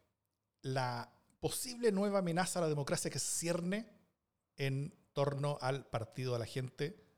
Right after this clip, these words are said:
y su líder emblemático, por un lado. Eh, y luego vamos a hablar sobre las amistades del presidente y de sus cercanos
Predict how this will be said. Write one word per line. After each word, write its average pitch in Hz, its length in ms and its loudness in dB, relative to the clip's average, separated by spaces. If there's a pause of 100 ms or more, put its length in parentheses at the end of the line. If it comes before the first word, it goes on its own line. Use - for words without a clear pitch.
(380)
y 123 80 -6
su 107 580 -4 (440)
líder 131 280 -2
emblemático, 120 580 -2 (680)
por 127 120 -4
un 123 100 0
lado. 120 260 -2 (480)
Eh, 139 680 2
y 285 120 -4
luego 254 260 2
vamos 220 220 2
a 208 40 2
hablar 202 180 4
sobre 202 580 -2
las 131 260 -2
amistades 139 880 -4 (680)
del 131 260 -2
presidente 139 800 -4
y 156 120 -2
de 151 160 2
sus 147 160 -6
cercanos - 560 -6